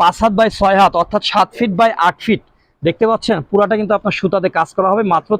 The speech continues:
তিনশো টাকা। এগুলা কিন্তু খুচরা কিনতে গেলে মিনিমাম আপনার হাজার বারোশো টাকা লাগবে। আমরা কিন্তু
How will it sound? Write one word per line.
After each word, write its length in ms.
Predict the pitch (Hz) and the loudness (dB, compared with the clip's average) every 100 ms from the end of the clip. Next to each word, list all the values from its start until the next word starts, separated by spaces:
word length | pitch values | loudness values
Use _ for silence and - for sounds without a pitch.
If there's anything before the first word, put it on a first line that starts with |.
| - | 0
তিনশো 340 | 185 165 - 233 | -2 0 -2 0
টাকা। 200 | 202 214 156 _ - - | 0 2 -2 _ -12 -4
এগুলা 160 | 170 220 | -2 0
কিন্তু 140 | 240 233 | -2 -2
খুচরা 220 | 220 - 240 | -4 -2 -2
কিনতে 160 | 247 233 | 0 0
গেলে 120 | 240 202 170 | 0 0 2
মিনিমাম 240 | 214 247 | 2 0
আপনার 240 | 226 233 175 | -2 -2 -2
হাজার 180 | 180 190 | -2 0
বারোশো 220 | 190 185 208 | -2 -2 -2
টাকা 100 | 190 | -2
লাগবে। 160 | 180 156 160 | -2 -2 -2
আমরা 120 | 190 196 | -2 -4
কিন্তু 160 | 202 | -2